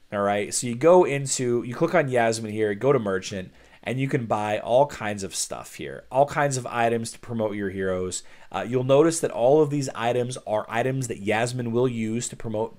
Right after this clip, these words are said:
from, uh, from a gray all the way up to orange plus four. Um, you can spend two thousand to buy a two-star Yasmin all the way up to a five-star Yasmin, probably a six-star Yasmin as well after that's all said and done. You can buy Morgan's Devil Skin, which is a health skin.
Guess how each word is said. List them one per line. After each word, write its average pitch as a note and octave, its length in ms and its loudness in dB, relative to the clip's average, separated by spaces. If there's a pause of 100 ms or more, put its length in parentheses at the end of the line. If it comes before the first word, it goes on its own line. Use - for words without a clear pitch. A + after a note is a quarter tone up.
from, G2 360 -6
uh, F2+ 220 -6
from G2+ 260 -8
a F2 100 -6
gray G#2 480 -2
all G#2 160 -2
the G#2 60 -2
way G2 140 -2
up - 100 -16
to - 240 -8
orange G#2 400 -2
plus - 240 -10
four. A#2+ 320 2 (360)
Um, G#2 300 -2
you B2 100 -8
can C3 140 -8
spend B2+ 680 -4
two G3 180 0
thousand C#3+ 520 2
to B2 80 -4
buy A#2 280 0
a A2 80 -2
two-star D3 500 0
Yasmin B2 460 -2
all A2+ 160 2
the A#2 80 2
way A#2+ 80 2
up - 80 -18
to A2+ 160 -8
a F#2+ 60 -6
five-star D3 760 -2
Yasmin, F2+ 460 -8
probably G3 400 -2
a A2 60 -2
six-star A#2+ 420 -4
Yasmin G2+ 340 -4
as F2+ 140 -10
well F#2+ 180 -2
after F#2 160 -8
that's F#2 220 -6
all E2+ 100 -4
said F2+ 160 -8
and E2+ 120 -12
done. F2 260 -10 (420)
You A#2+ 120 -6
can A#2+ 180 -4
buy G#2 480 0
Morgan's D3+ 760 2
Devil A#2+ 380 -2
Skin, F#3 380 -4
which A#2+ 140 -8
is G2+ 100 -8
a F2+ 60 -6
health F#2 200 -10
skin. C#3 300 -6